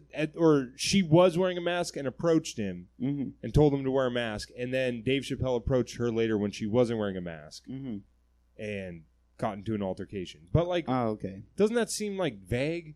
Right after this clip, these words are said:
Speaker 2: Yeah, it is vague.
Speaker 1: I mean, could you imagine running up on Dave Chappelle to, like,
Speaker 2: Yeah, you must have said something. <laughs> I don't think
Speaker 1: Like,
Speaker 2: no,
Speaker 1: Dave
Speaker 2: no.
Speaker 1: Chappelle doesn't strike me as the guy who's gonna be, like, stressing out over a woman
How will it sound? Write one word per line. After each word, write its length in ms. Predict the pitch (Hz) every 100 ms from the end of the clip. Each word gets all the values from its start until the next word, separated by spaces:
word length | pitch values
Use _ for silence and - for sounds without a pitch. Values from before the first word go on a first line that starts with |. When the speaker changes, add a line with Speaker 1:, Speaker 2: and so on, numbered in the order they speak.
| _ -
Speaker 2:
Yeah, 340 | 170 175 143
it 120 | 139
is 220 | 156 120
vague. 400 | 117 113 110 98 _ _ 147
Speaker 1:
I 40 |
mean, 280 | 170 190 175 - -
could 160 | 170
you 100 | 190
imagine 360 | 196 190 185 147
running 320 | 123 131 139
up 160 | 135 143
on 200 | 127 101
Dave 220 | 104 113
Chappelle 680 | 110 104 101 101 104 117 -
to, 140 | 123 107
like, 300 | 95 82 _ _ _ 185
Speaker 2:
Yeah, 160 | 247 214
you 160 | 196
must 280 | 233 277 -
have 180 | 196 127
said 380 | - 180 131 -
something. 360 | 165 175 160
<laughs> 120 | 208
I 460 | 311 294 233 220 196
don't 300 | 190 185 185
think 300 | 180 156 151
Speaker 1:
Like, 220 | 165 190
Speaker 2:
no, 60 | 170
Speaker 1:
Dave 280 | 190 214 -
Speaker 2:
no. 80 | -
Speaker 1:
Chappelle 240 | 196 190
doesn't 280 | 180 160 151
strike 320 | - 151 143
me 120 | 147
as 140 | 135 120
the 80 |
guy 240 | 113 117 120
who's 180 | 117 104
gonna 180 | 117 107
be, 180 | 110
like, 300 | 101 92 - _ _ _
stressing 720 | - - - 135 123 123 113
out 200 | 110 107
over 380 | 107 101 104 101
a 100 | 101
woman 600 | 95 107 104 92 90